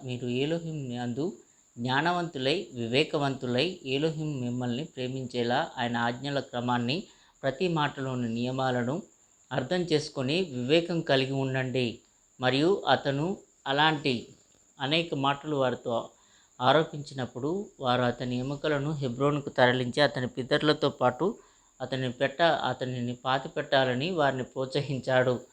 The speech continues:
అతడు తిని ఉల్లాసమైన హృదయంతో త్రాగి,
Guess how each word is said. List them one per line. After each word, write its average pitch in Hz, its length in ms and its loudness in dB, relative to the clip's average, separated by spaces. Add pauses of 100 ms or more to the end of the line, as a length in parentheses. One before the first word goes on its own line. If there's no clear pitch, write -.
(400)
అతడు 139 460 2 (100)
తిని 165 320 -2 (640)
ఉల్లాసమైన 143 600 0
హృదయంతో 131 520 -2
త్రాగి, 123 520 2